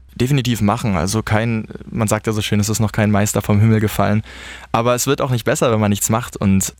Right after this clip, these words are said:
bei mir war es auch so, so meine ersten Songs, wenn ich die jetzt anhöre, die waren jetzt nicht wirklich gut.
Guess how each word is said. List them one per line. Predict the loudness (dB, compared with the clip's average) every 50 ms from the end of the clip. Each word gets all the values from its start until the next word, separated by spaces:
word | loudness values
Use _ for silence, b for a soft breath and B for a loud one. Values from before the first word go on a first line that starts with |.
| -4
bei | -2 0 0
mir | 2 0 2
war | 0 0
es | 0 0
auch | 0 -2 -2 0
so, | -2 -2 -2
so | 0 2 2
meine | 2 2 2
ersten | 0 0 0 -2 -2 -4 -2
Songs, | -2 0 0 0 -2 -4 -4 -6 -4
wenn | -2 -2 -2
ich | -2 -2
die | 0
jetzt | 0 0 0 0
anhöre, | 0 2 4 4 2
die | 2 2
waren | 2 2 2 2
jetzt | 2 0 0
nicht | 0 0 0
wirklich | 0 2 0 -2 0
gut. | 2 2 2 2 0